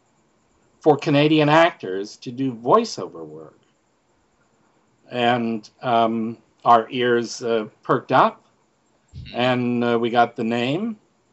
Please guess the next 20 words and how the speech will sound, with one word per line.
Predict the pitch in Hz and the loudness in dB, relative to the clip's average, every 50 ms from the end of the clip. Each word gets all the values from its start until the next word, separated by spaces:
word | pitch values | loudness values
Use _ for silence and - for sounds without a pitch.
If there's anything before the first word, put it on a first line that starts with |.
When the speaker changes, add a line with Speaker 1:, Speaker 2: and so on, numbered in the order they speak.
| _ _ _ _ - - - _ - | _ _ _ _ -14 -14 -14 _ -18
Speaker 1:
of | - - 135 127 120 110 123 | -14 -8 -6 -6 -6 -4 -2
that | 123 117 113 - | -2 -2 -2 -2
person. | - 170 147 156 151 - 196 196 214 226 - _ _ _ _ _ _ _ - _ _ _ | 0 2 2 2 2 -2 -8 -10 -10 -12 -14 _ _ _ _ _ _ _ -20 _ _ _
And, | 127 127 123 123 123 123 127 131 131 127 - - _ _ _ _ _ _ _ - | -2 2 4 4 4 2 0 -2 -4 -6 -10 -20 _ _ _ _ _ _ _ -10
um, | 139 127 123 123 123 123 123 127 123 120 120 127 120 113 117 117 117 113 120 - - - | -6 -2 0 2 2 2 2 2 0 -2 -6 -8 -10 -12 -12 -14 -16 -20 -20 -20 -20 -14
we | - 123 131 143 131 | -4 2 2 4 4
went | 120 110 113 131 135 139 170 214 208 - | 4 4 4 6 6 6 4 2 0 -2
and | 147 123 123 123 120 123 - _ - | -2 -2 -2 -2 -4 -6 -8 _ -6
met | - 113 123 135 156 - | -2 2 2 2 2 2
with | 156 160 147 | 0 -2 -2
these | - 160 151 151 - | -2 -2 -2 -2 -4
people. | - - 151 147 147 151 175 185 233 247 - _ - - - - _ _ _ _ _ _ _ _ _ - | -6 -4 -4 -4 -4 -4 -8 -8 -8 -10 -14 _ -20 -20 -20 -20 _ _ _ _ _ _ _ _ _ -4
And | 123 127 127 127 117 113 113 | -2 0 0 0 -2 0 2
they | 131 139 147 147 | 4 6 6 6
were, | 147 131 131 131 131 143 - - | 6 6 6 8 6 6 4 2
of | 156 135 - | -4 -8 -8
course, | - - 147 127 156 160 135 - - _ - - - | -4 -2 2 2 2 2 0 -2 -10 _ -20 -20 -10
Deke | - 113 123 139 143 - | -6 -4 -4 -4 -2 -2
Enterprises. | 160 160 190 - 196 160 - 123 104 101 101 98 - - 123 156 202 - - - - _ _ _ _ _ _ _ _ _ _ _ _ _ _ | -2 -2 0 -2 -4 -4 -2 0 2 2 2 0 -2 -4 -6 -6 -6 -10 -14 -16 -18 _ _ _ _ _ _ _ _ _ _ _ _ _ _
And | - 123 123 123 131 127 120 127 127 | -2 2 2 4 4 2 2 0 -4